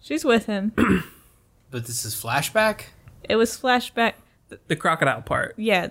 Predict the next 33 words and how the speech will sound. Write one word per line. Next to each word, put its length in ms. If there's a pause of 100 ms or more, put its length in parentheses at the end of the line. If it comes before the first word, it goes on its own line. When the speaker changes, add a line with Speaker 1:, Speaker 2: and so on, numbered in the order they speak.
(380)
Speaker 1:
Okay, 260
so, 440 (420)
so 140
Speaker 3:
We're 40
Speaker 1:
it 40
Speaker 3:
back 160
Speaker 1:
told 180
Speaker 3:
at 20
Speaker 1:
us, 40
Speaker 3:
present. 380
Speaker 1:
it 140
told 200
us 120
about 300
the 80
crocodile 600
stuff. 340 (180)
We 80
started 360
in 120
media 340
res 300
there. 320 (100)
Speaker 2:
Uh-huh. 400
Speaker 1:
Then 140
flashback 680
to 340 (340)
Speaker 3:
<laughs> 320
For 220
whatever 460
reason. 420
Speaker 1:
<laughs> 20
Right. 300